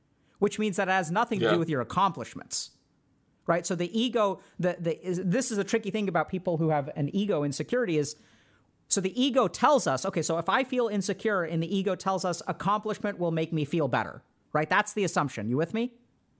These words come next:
Speaker 2: Mm-hmm. Yeah.
Speaker 1: And then as I accomplish, do I feel better? No. If you did, then you wouldn't be here. Like, you would have been content. Like, if, if, if an outward accomplishment fixed your ego, then becoming a doctor would have been sufficient.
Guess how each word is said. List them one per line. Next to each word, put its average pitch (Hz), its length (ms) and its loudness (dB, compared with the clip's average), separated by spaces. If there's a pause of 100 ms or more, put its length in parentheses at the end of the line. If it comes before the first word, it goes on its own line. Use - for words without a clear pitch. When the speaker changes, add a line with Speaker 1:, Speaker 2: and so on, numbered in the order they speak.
(540)
Speaker 2:
Mm-hmm. 156 380 -10
Yeah. 117 100 4 (280)
Speaker 1:
And 202 140 4
then 202 180 0
as 233 240 6
I 240 120 4
accomplish, 220 800 -2 (180)
do 208 160 4
I 208 120 4
feel 175 220 0
better? 139 440 -2 (100)
No. 214 360 4 (340)
If 185 140 0
you 185 100 2
did, 165 340 4
then 180 140 0
you 185 100 2
wouldn't 175 240 2
be 185 160 0
here. 110 220 -6 (720)
Like, 175 260 2
you 190 120 2
would 220 80 4
have 202 40 -4
been 208 160 0
content. 208 380 -2
Like, 175 140 -2
if, 175 100 -4 (460)
if, 220 320 0
if 208 260 -2 (100)
an 175 220 -2
outward 240 380 2
accomplishment 214 800 -4
fixed - 360 -4
your 170 200 -2
ego, 151 520 -2 (180)
then 180 160 0
becoming 202 420 -2
a 160 40 0
doctor 165 440 0
would 208 180 0
have 170 60 -4
been 156 160 0
sufficient. - 540 -6